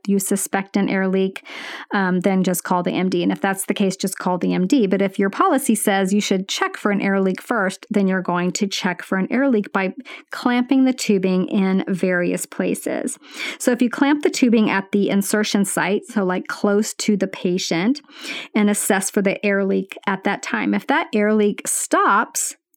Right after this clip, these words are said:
in the water seal chamber, then that leak is coming basically from inside the patient or, you know,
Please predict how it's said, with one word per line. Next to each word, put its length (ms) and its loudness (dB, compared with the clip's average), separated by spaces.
in 240 4
the 100 4
water 360 2
seal 340 2
chamber, 720 2
then 840 2
that 220 2
leak 200 4
is 140 2
coming 460 2
basically 420 0
from 220 0
inside 340 0
the 80 -2
patient 480 -2
or, 240 0
you 160 0
know, 300 0